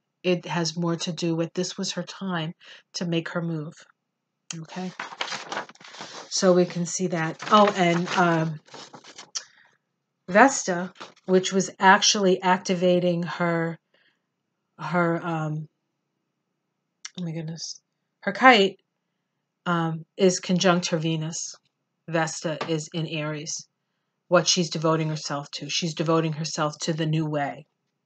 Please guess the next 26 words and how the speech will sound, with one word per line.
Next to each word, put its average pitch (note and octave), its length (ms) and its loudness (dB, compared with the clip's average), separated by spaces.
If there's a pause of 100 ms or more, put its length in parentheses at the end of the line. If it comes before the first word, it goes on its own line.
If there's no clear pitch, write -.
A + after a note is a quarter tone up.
(420)
to F3 120 -6
the E3+ 100 4
new E3 200 4
world, D#3 380 2 (220)
to F#3+ 120 -2
the F3 100 2
new E3+ 140 2
world. D3+ 340 -2
I E3 80 -6
don't D3+ 80 -4
wanna D3+ 160 -6
call D3+ 220 -8
it D3+ 80 -8
order C#3+ 260 -4
'cause, D3+ 260 -12 (720)
because D3+ 400 -4
Bush E3 280 0
said C3+ 260 -8
that. D3+ 240 -14 (1080)
But F3+ 200 2 (400)
the E3+ 100 0
vision D#3+ 540 2 (120)
that D3+ 320 -4
Bernie D#3 260 -2
Sanders D#3 420 -4
had, D#3 260 -16